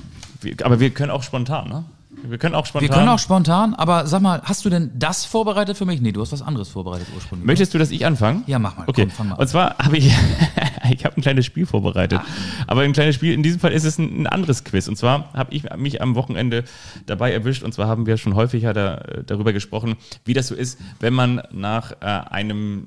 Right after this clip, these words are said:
Speaker 1: Fußballspiel, das man übertragen hat, dann aus dem Stadion kommt und dann kommt man irgendwann wieder auf die Autobahn und man fährt nach Hause und man, man hat sich, man hat jetzt alles gemacht, man hat sich da neunzig Minuten,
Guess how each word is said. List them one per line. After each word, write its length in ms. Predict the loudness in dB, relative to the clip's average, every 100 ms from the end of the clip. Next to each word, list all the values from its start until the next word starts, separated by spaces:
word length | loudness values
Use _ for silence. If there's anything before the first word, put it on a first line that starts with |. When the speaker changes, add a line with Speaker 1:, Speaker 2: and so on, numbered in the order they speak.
| -14 -8
Speaker 1:
Fußballspiel, 480 | -8 -4 -6 -4
das 140 | -6 -6
man 80 | -8
übertragen 560 | -8 -6 -4 -2 -2
hat, 140 | -4 -6
dann 100 | -12
aus 120 | -12
dem 120 | -12
Stadion 420 | -6 -2 0 -2
kommt 200 | -4 -6
und 80 | -8
dann 120 | -10
kommt 160 | -10 -10
man 100 | -8
irgendwann 480 | -6 -4 -2 -2 0
wieder 180 | -2 -4
auf 120 | -8
die 140 | -10
Autobahn 400 | -6 -4 -2 -4
und 60 | -4
man 140 | -6
fährt 180 | -6 -8
nach 160 | -8 -4
Hause 300 | -4 -4 -4
und 80 |
man, 160 | -6 -8 -10 -16
man 100 | -10
hat 100 | -8
sich, 200 | -6 -6 -4
man 80 |
hat 160 | -4 -4
jetzt 180 | -8 -4
alles 280 | -2 0 0
gemacht, 340 | 0 0 -2
man 100 | -8
hat 120 | -8 -6
sich 200 | -8 -4
da 260 | -2 -2
neunzig 420 | -2 0 0 -2
Minuten, 440 | 0 0 0 -2